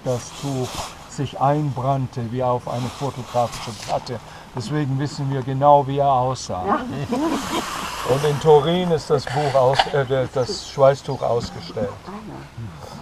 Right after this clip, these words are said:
Aber da gab's einige perfide Wissenschaftler, die haben das Tuch genauer untersucht und das Gewebe stammt aus dem, äh, späten vierzehnten Jahrhundert. <laughs>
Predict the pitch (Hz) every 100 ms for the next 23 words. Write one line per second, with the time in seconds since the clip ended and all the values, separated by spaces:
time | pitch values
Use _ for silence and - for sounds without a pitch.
0 | 233 - - - - 160 147 170 208 214
1 | 196 196 220 175 - 185 220 214 202 180
2 | 202 202 - 196 202 - 196 220 156 165
3 | 160 160 139 147 120 135 120 143 131 -
4 | 143 143 135 143 143 123 - 160 156 -
5 | 135 151 156 147 143 139 127 117 151 202
6 | - - - - - 196 147 147 151 151
7 | 165 151 - 151 127 151 170 160 160 151
8 | - - 151 147 - 135 139 135 147 143
9 | 139 131 - - - - 139 135 135 131
10 | - - 151 147 147 123 156 147 - 147
11 | 123 131 131 123 135 151 151 143 -